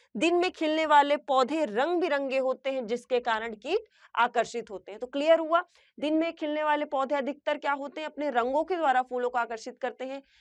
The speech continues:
जबकि रात में खिलने वाले जो पौधे होते हैं, फूल होते हैं, वो अपने सुगंध के द्वारा आकर्षित करते हैं। ये वाला जो आप इमेज देख रहे हैं, ये सभी क्या है? दिन में खिलने वाले फूल हैं और ये अपने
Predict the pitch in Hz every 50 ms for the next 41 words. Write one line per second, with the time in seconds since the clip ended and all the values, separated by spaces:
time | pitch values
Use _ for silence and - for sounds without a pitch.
0 | _ _ - 240 269 262 269 277 254 208 214 214 294 359 370 339 339 330 - 311
1 | 294 294 285 285 277 269 269 269 262 254 269 262 262 233 233 226 254 254 247 233
2 | 226 - 233 240 254 277 - _ - 254 262 254 247 226 226 - 240 254 269 339
3 | - _ - _ _ _ - 226 220 - 277 311 302 - 294 277 294 339 311 302
4 | 302 285 254 254 240 240 294 415 - - _ _ _ _ _ _ 247 240 233 -
5 | 208 190 - - 190 - _ 190 180 175 _ - 185 190 - - _ _ _ _
6 | _ _ 233 277 320 330 330 330 320 254 320 302 285 294 285 277 269 277 294 311
7 | 269 240 294 285 285 302 277 277 277 285 277 247 269 262 - 277 254 285 311 277
8 | - 302 302 294 330 370 381 _ _ _ _ _ - 196 247 320 339 349 339 339
9 | 339 - 294 262 262 262 262 254 247 247 247 240 240 - 254 254 254 254 320 381
10 | - _ - - - - - 294 311 320 339 330 320 330 311 320 339